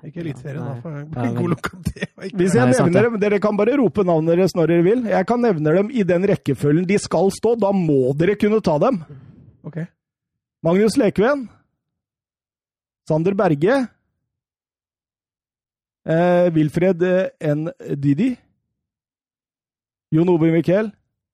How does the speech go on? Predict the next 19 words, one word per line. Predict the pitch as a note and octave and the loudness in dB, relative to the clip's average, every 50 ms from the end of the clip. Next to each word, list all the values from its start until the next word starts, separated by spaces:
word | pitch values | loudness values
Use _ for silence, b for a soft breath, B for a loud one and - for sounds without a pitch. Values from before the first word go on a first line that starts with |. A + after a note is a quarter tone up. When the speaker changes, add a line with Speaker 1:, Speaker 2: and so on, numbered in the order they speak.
| _ _ _ _ _ _ _ _ _ _ _ _ _ _ _ _ _ _ - | _ _ _ _ _ _ _ _ _ _ _ _ _ _ _ _ _ _ -8
Speaker 3:
N'Golo | D3 D3 C#3+ C#3+ C3+ C3+ | -4 0 0 2 2 0
Kanté. | B2+ C3+ B2+ A#2 - - - _ _ _ _ _ _ _ _ _ _ _ _ _ _ _ _ _ _ - | 0 -2 -4 -6 -8 -12 -14 _ _ _ _ _ _ _ _ _ _ _ _ _ _ _ _ _ _ -14
Speaker 2:
Eh. | C3+ - D3 C3 B2 B2+ B2+ A#2+ A#2+ A#2+ A#2+ A2+ A2+ A#2 A#2+ A#2 B2 B2 - - | -10 -6 -4 -4 -2 -2 -4 -4 -4 -6 -6 -8 -8 -10 -10 -10 -12 -10 -6 -6
<laughs> | G#3 - - - F4 D#4+ - - - _ _ _ _ _ _ _ _ _ _ _ _ _ _ _ _ _ _ _ _ _ _ _ _ _ _ _ _ _ | -6 -6 -6 -8 -10 -10 -10 -14 -20 _ _ _ _ _ _ _ _ _ _ _ _ _ _ _ _ _ _ _ _ _ _ _ _ _ _ _ _ _
Speaker 1:
Nei, | - - F3 F3+ | -14 -12 -12 -10
det | - D3+ D#3 C#3+ | -8 -8 -8 -8
skjønner | - - - A#2+ | -8 -10 -12 -8
Speaker 2:
Nei, | A2 G#2+ | -6 -4
Speaker 1:
jeg. | A2 A2+ | -2 0
Speaker 2:
jeg | F3+ F3+ F3+ | 0 0 0
Speaker 1:
Jeg | F3+ - | 0 -2
skjønner | - D3+ B2+ B2+ A#2+ B2+ | -4 -8 -12 -14 -16 -18
ikke. | - - D#3+ _ _ b b b b b b b b b b b b b | -18 -20 -20 _ _ b b b b b b b b b b b b b
Speaker 3:
Nei, | - A3 C#4 - - _ | -2 -2 -2 -4 -4 _
Lekven | - G3 A#3 A#3 F3+ - - F3+ A3 A#3+ C4 | 0 2 2 2 0 0 0 0 0 2 2
erstatta | B3+ F3+ - A#3 F#3+ - - - A3+ B3 A#3+ A#3 B3+ G#3 - _ _ _ | 0 0 0 0 -2 0 0 0 0 2 2 0 0 -2 -6 _ _ _
Berge | - G#3 E3 A3 G3+ E3 D3 C#3 C#3+ F3 G#3+ A#3+ | -8 -4 -2 0 0 0 0 0 2 2 2 2
i | A3 - F3+ F3 F3+ G#3 | 0 0 0 2 4 4
Enga. | G3+ D#3+ | 2 2